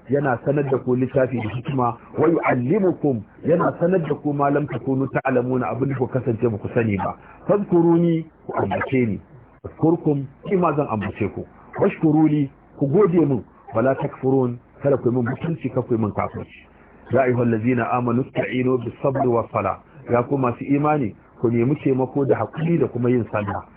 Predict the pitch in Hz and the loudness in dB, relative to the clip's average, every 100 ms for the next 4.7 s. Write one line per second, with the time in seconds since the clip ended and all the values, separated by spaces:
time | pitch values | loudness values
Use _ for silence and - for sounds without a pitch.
0 | - - 180 147 120 113 113 107 104 107 | -14 -2 0 2 2 2 0 0 -2 -4
1 | 101 - 104 95 92 104 95 90 - - | -6 -6 -8 -6 -2 0 0 -4 -16 -6
2 | 113 117 117 113 117 107 - - 98 101 | 0 2 2 2 0 0 -2 -4 -2 -2
3 | 101 95 - 92 95 95 - - - - | -2 -2 -2 -2 -2 -4 -8 -12 -4 -2
4 | 90 90 101 98 101 90 | -2 -4 -8 -6 -6 -6